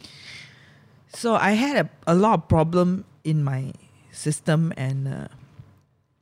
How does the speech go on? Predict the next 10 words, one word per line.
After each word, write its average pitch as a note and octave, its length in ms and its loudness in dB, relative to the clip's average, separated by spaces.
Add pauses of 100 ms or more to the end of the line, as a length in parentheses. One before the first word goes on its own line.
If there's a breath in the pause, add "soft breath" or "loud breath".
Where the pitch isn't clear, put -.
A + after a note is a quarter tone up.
(220)
because E3 500 0 (680 soft breath)
I'm C#3+ 160 -2
trying G3+ 320 2
to D#3+ 160 -2
adjust E3+ 440 0
to - 120 2
a C3 120 2
lot D3 380 2
of B2 120 -8
things. C3 420 -10